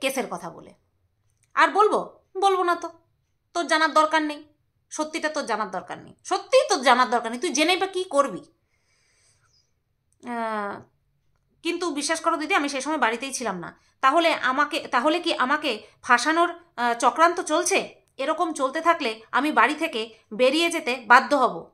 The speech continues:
সহ্য শক্তির একটা সীমা থাকে। কত, কতদিন ধরে বলে যাচ্ছি, সহ্য শক্তির সীমা থাকে, সহ্য শক্তির সীমা থাকে, সহ্য শক্তির সীমা থাকে।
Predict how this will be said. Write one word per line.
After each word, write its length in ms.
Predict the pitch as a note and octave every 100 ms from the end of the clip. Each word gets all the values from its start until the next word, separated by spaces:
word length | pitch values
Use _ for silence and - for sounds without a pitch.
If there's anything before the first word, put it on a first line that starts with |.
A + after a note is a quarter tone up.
| -
সহ্য 340 | - A#3 B3
শক্তির 340 | D4 D4+ D#4+
একটা 260 | D4+ C#4 D4
সীমা 300 | C#4 B3+ C4
থাকে। 280 | B3 - E3 _ _ _ _ -
কত, 380 | G#3+ G3+ A#3+ B3 - -
কতদিন 560 | G#3 B3 G#3+ B3+ D4
ধরে 160 | C#4+ D4
বলে 220 | G#3+ G3+
যাচ্ছি, 300 | A3 A3 G#3+
সহ্য 360 | - G#3 F#3 A3
শক্তির 280 | A#3 A#3+
সীমা 260 | A3+ G#3+ G3+
থাকে, 240 | G3 G#3
সহ্য 300 | G#3 F#3+ F3+
শক্তির 300 | G#3 G#3+ -
সীমা 240 | - A3 G#3
থাকে, 200 | A3+ C#4
সহ্য 280 | G3+ F#3 G#3
শক্তির 300 | - - G3
সীমা 220 | - -
থাকে। 240 | - _